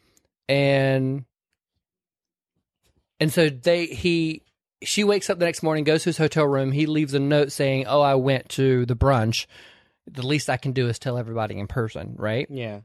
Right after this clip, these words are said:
Speaker 1: And she's like, "What the fuck are you doing?" Because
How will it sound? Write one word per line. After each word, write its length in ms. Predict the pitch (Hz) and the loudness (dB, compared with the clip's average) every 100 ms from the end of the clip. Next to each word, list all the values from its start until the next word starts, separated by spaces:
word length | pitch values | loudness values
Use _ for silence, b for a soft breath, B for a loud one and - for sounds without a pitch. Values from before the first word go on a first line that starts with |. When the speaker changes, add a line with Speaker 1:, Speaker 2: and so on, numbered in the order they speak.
| _ _ - | _ _ -6
Speaker 1:
And 80 | 185 | -4
she's 120 | 262 | -4
like, 120 | 262 | -4
"What 120 | 453 | -2
the 120 | 494 480 | -2 -2
fuck 280 | - 440 440 | 0 0 2
are 60 | |
you 160 | 403 403 | 2 4
doing?" 280 | 453 440 180 | 4 2 2
Because 580 | 180 247 277 196 202 | -2 2 4 4 2